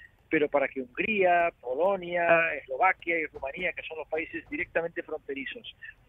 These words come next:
puedan atender esa respuesta humanitaria, también requieren de financiación europea y es lo que estamos supervisando. Se nos ha preguntado muchas veces si esto condona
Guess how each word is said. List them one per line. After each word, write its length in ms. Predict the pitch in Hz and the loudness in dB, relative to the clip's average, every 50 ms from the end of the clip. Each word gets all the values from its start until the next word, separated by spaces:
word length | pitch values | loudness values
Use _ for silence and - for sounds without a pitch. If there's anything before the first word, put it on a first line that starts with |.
| _ _ | _ _
puedan 320 | 165 170 175 180 170 165 | 6 8 8 8 6 4
atender 520 | 165 - - 156 151 151 165 160 147 - - - - - _ _ _ _ _ _ | 0 0 0 -4 -2 2 2 2 2 0 -6 -12 -20 -20 _ _ _ _ _ _
esa 300 | - 165 160 - - 165 | -6 -4 -4 2 2 2
respuesta 500 | 156 147 147 - - 170 170 - - 170 | 2 2 -2 -8 -6 -8 -8 0 0 0
humanitaria, 640 | 165 156 156 147 147 - - 156 160 160 165 170 165 | 0 2 -2 -6 -4 -2 -2 0 0 2 0 0 0
también 320 | - 151 143 143 156 160 - | 0 -4 -4 -4 -6 -6 -4
requieren 360 | 160 - - 160 160 170 170 | -6 -4 -2 -4 -4 -4 -4
de 100 | 170 156 | -6 -6
financiación 540 | - 170 156 147 131 - 127 - - 170 170 | -6 -4 -4 -4 -6 -6 -10 -10 -10 -8 -6
europea 420 | 165 160 147 - - 170 175 170 | -2 -2 -2 0 2 4 4 4
y 120 | 160 160 | 4 4
es 60 | 151 151 | 0 -2
lo 80 | 156 | -2
que 80 | - 147 | -6 0
estamos 260 | - 165 160 170 - | -2 0 -2 -2 -8
supervisando. 680 | - - 160 143 - 131 - - 151 147 - - 113 - - - - - - _ _ | -8 -10 -10 -12 -12 -14 -2 0 0 0 0 -6 -14 -14 -14 -16 -16 -16 -16 _ _
Se 80 | 165 | 4
nos 100 | 160 160 | 8 8
ha 60 | 165 - | 8 8
preguntado 420 | 226 247 233 208 - 220 214 208 | 6 2 0 2 2 2 6 6
muchas 260 | 190 190 185 180 170 | 6 6 6 2 2
veces 280 | 175 180 - - 175 - | 0 -2 -2 -4 -10 -4
si 100 | - 180 | 0 0
esto 200 | 160 - - 185 | 0 2 0 -2
condona 760 | - _ 180 165 151 _ _ - 190 190 175 139 123 117 | 2 _ 2 2 2 _ _ 2 2 2 2 0 -4 -8